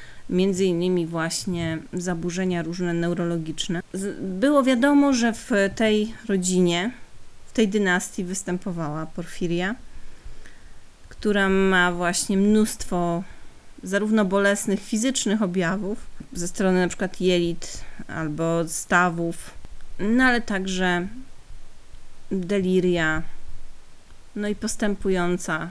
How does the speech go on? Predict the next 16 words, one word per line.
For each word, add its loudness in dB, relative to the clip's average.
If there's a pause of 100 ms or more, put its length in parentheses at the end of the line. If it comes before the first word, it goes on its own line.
jakbyśmy -4
dziś -8
mówili, -4 (720)
niepoczytalność. -2 (360)
A 2
także 2
mogła 0
powodować -2
halucy-, -4
halucynacje 2
i 2
objawy 0
właśnie -4
paranoidalne. -4 (1700)
No 4
właśnie, 4